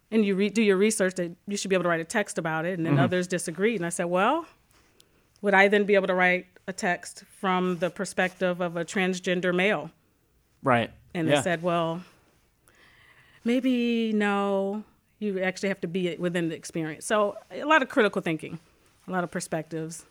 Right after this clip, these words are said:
Speaker 2: That's really cool,
Speaker 1: Yeah.
Speaker 2: especially in, like, a fifth grade classroom where I think that some people probably assume that those type of, like, you know, really
Speaker 1: Topics.
Speaker 2: complicated topics don't get tossed around until maybe they're in high school. But these fifth
Speaker 1: Mm-hmm.
Speaker 2: graders,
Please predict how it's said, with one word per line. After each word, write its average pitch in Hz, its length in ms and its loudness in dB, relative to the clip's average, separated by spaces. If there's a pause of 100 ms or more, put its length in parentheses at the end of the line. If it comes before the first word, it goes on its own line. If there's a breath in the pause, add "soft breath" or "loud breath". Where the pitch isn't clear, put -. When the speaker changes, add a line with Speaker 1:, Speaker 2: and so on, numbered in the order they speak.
(140)
Speaker 2:
That's 156 160 -8
really 156 140 2
cool, 156 160 0
Speaker 1:
Yeah. 110 60 0
Speaker 2:
especially 123 540 0
in, 127 140 2
like, 110 160 -2
a 113 40 -8
fifth - 200 -4
grade 123 160 -2
classroom 147 380 0
where 113 80 0
I - 20 0
think 147 180 -2
that 123 80 -10
some 135 160 -2
people 120 500 -2 (100)
probably 120 400 0
assume 120 300 -2
that 113 200 -4
those 120 320 0
type 110 320 -6
of, 107 120 -6
like, 107 260 -4 (340 soft breath)
you 123 80 -4
know, 113 80 0
really 113 300 -4
Speaker 1:
Topics. 165 160 0
Speaker 2:
complicated 135 480 0
topics 123 640 2
don't 127 200 2
get 131 120 -8
tossed 117 320 0
around 117 240 2
until 117 200 -4
maybe 117 260 0
they're 107 180 -2
in 104 80 -4
high 123 180 0
school. 113 320 -2
But 104 80 -8
these 117 160 -6
fifth 175 140 0
Speaker 1:
Mm-hmm. 180 80 -10
Speaker 2:
graders, 110 480 0